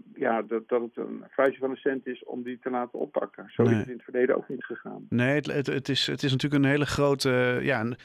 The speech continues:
Speaker 2: het is misschien een soort mindset shift die, eh, die je voorstelt bij, eh, bij in ieder geval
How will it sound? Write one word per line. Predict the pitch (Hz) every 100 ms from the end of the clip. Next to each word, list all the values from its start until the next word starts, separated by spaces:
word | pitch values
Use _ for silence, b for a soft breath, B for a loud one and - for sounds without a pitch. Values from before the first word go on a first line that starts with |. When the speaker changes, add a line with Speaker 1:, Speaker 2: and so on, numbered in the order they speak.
| B B
Speaker 2:
het | -
is |
misschien | 160 160 190
een | 165
soort | 160 131 135
mindset | 131 180 196 170 135
shift | - 131 - 127
die, | 139 131 120
eh, |
die | 120
je | 123
voorstelt | - 135 120 - 110 101
bij, | 107 113 107 107
eh, |
bij | 113
in | 117
ieder | 139 135
geval | 131 117